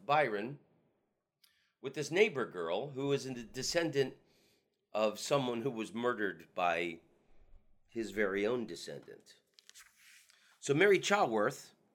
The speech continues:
so profound was the fall that nothing would induce him to go back to Harrow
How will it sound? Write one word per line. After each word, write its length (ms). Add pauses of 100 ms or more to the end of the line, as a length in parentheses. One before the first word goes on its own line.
(360)
so 320
profound 640
was 160
the 100
fall 320
that 180
nothing 500
would 160
induce 460
him 180
to 80
go 180
back 360
to 120
Harrow 500